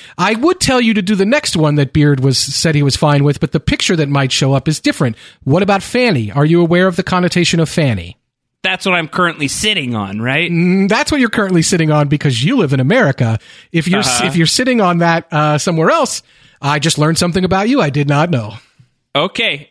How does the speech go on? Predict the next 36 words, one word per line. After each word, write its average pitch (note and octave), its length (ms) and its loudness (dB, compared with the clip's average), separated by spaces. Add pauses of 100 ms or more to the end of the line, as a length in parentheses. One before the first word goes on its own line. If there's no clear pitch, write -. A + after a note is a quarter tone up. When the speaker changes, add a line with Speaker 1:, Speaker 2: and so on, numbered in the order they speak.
Speaker 2:
uh, C3+ 60 -10
I'm D3 580 -2
not E3+ 160 -2
gonna D#3 140 -2
look D#3 180 -4
that D#3 180 -2
up. B2 200 -2
Speaker 1:
Yeah, B2 320 0
uh, C#3+ 160 2
for C3+ 100 -2
tho-, F#3 160 0
those G3 240 0
people G3+ 260 -2
who A3 120 2
know, E3+ 220 2
know. A2 280 -2
If - 80 -6
you D3+ 80 4
know, F3 180 2
you F3+ 140 2
know. A2 340 -2
Uh, C#3 360 2
but C#3 240 -2
the C#3+ 80 0
Fanny F3+ 260 0
means F3+ 180 2
something E3 300 0
different B2 340 -2
there. G#2+ 360 0
Uh, C3+ 240 2 (320)
same F4 260 0
general D3+ 400 0
area, C3+ 460 0
I C#3 80 0
will B2 160 -2
say, C#3 340 -6